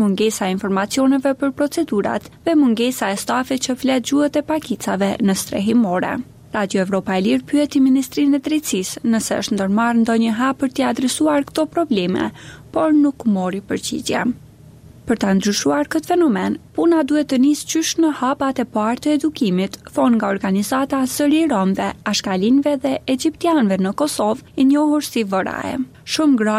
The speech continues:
nga këto komunitete nuk përfundojnë arsimin bazë për shkak të varfërisë, diskriminimit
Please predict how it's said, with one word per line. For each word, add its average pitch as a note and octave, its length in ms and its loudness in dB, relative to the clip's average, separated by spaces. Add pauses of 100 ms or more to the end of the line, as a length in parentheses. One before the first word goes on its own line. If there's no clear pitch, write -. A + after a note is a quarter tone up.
nga F#3+ 160 -2
këto - 240 -4
komunitete G3+ 640 0
nuk B3+ 240 2
përfundojnë B3+ 560 2
arsimin B3+ 540 2
bazë G#3 340 -2
për B3+ 100 -4
shkak B3+ 280 -6
të G#3+ 80 -4
varfërisë, B3+ 580 0
diskriminimit C#4 800 0